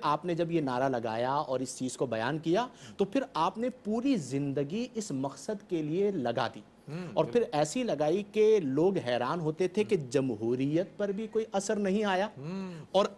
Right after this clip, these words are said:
Speaker 1: आईने पाकिस्तान में शामिल कर दिया गया कि जी, ये अक़लियत हैं
Speaker 2: वाह, वाह।
Speaker 1: और कोई भी क़यामत तक मुमलिकत इस्लामिया का सरबराह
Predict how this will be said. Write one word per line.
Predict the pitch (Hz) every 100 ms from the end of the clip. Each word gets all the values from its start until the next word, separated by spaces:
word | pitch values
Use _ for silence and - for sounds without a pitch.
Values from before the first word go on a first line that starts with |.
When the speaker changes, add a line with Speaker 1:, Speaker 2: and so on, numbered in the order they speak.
| 170
Speaker 1:
आईने | 165 165 202 240 277
पाकिस्तान | 233 185 196 185 202 196
में | 208 208
शामिल | 175 165 180 185 -
कर | 233
दिया | 196 180 160
गया | 151 151 175
कि | 190 185
जी, | 175
ये | 196
अक़लियत | 175 - 147 170 185 123
हैं | 113 143 - - -
Speaker 2:
वाह, | 120 117 - 120
वाह। | 117
Speaker 1:
और | 190 208 -
कोई | 208 240 277
भी | 196 165 220 233 -
क़यामत | 156 151 170 196 202 214
तक | 214 214 -
मुमलिकत | 139 160 185 180 175 185 220
इस्लामिया | 220 165 151 143 143 151 175 190
का | 190 190
सरबराह | - 147 131 143 185